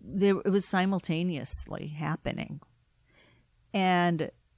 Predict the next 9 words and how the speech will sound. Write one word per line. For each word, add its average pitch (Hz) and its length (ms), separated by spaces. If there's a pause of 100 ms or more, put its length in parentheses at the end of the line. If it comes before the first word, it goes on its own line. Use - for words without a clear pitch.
(120)
I 185 100
learned, 180 340
wow, 156 400
I 170 140
can 226 180
put - 140
my 147 180
faith 151 380 (200)
in 151 540